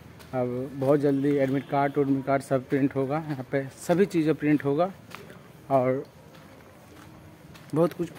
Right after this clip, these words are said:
पॉजिटिव होने वाला है university के साथ, University के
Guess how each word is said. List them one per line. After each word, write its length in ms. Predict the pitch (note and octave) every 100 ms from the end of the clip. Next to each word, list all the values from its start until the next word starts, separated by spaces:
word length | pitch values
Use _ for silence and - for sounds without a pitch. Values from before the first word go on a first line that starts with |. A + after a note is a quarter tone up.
| - - - -
पॉजिटिव 320 | D3 C#3+ F3
होने 160 | D3 D#3
वाला 180 | D3 D3
है 60 |
university 400 | C#3+ C3+ C3+ C#3+ C3+
के 120 | D3
साथ, 200 | D#3+ D#3 - - - - C#3
University 580 | C3+ C3+ C#3 D3 C#3+
के 200 | C3 D3